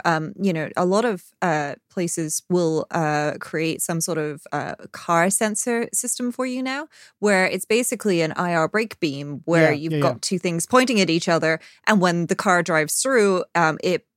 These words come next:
Speaker 1: breaks the beam for long enough that it triggers, uh, a sensor. But, you know, the,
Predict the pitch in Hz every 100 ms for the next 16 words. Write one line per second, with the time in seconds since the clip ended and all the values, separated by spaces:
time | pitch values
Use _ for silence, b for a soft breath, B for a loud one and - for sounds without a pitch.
0 | _ 196 190 - 180 190 180 170 175 160
1 | 165 151 147 170 151 151 - 151 147 147
2 | - b b b 175 - 185 214 214 -
3 | 156 151 - 180 - 185 160 151 170 170